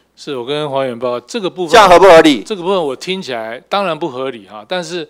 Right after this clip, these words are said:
Speaker 1: 这个部分比较是属于
Speaker 2: 消保会啊，
Speaker 1: 产品瑕疵
Speaker 2: 消保处。
Speaker 1: 啊，比较属于
Speaker 2: 不，不，不。
Speaker 1: 瑕疵产品责任的问题。
Speaker 2: 不，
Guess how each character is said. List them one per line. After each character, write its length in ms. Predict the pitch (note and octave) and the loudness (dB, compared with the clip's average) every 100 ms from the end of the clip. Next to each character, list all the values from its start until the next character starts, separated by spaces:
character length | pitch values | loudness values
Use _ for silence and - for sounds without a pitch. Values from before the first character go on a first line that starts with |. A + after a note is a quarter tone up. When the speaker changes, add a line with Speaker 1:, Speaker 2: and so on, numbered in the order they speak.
| _ _ _ _ | _ _ _ _
Speaker 1:
这 100 | A#3 | -12
个 80 | G3 | -10
部 160 | A3+ | -6
分 160 | F#3 E3+ | -4 -4
比 160 | - A#2+ | -6 -8
较 160 | E3+ | -6
是 140 | D#3+ E3 | -6 -12
属 180 | - | -14
于 100 | A2+ | -16
Speaker 2:
消 240 | A2+ - G3 | -12 4 4
保 200 | F3 C3+ | 6 6
会 180 | E3 D#3+ | 6 6
啊， 100 | D3+ | 4
Speaker 1:
产 280 | D3+ D#3+ | 0 -8
品 160 | G3 B2+ | -8 -6
瑕 120 | A#2 | -2
疵 60 | F3+ | 2
Speaker 2:
消 80 | D3 | 2
保 80 | |
处。 500 | D3 F3+ F#3 E3+ E3+ E3+ _ _ _ _ - | 2 0 -2 -6 -8 -12 _ _ _ _ -14
Speaker 1:
啊， 140 | A#2+ | -14
比 60 | B2 | -6
较 100 | F#3 | -4
属 80 | D#3+ | 2
于 20 | |
Speaker 2:
不， 80 | E3 | 4
不， 60 | |
不。 240 | C#3+ A#2 F#2+ | 4 2 -4
Speaker 1:
瑕 240 | - D3+ | -8 -8
疵 220 | E3 F#3 | -8 -12
产 180 | F3 D3+ | -10 -10
品 160 | D#3 C3 | -10 -14
责 160 | A#2 | -12
任 220 | C3 D3 C3+ | -10 -8 -10
的 80 | |
问 240 | A#2+ C#3 A#2+ | -12 -12 -12
题。 80 | G#2+ | -14
Speaker 2:
不， 220 | G2+ | -12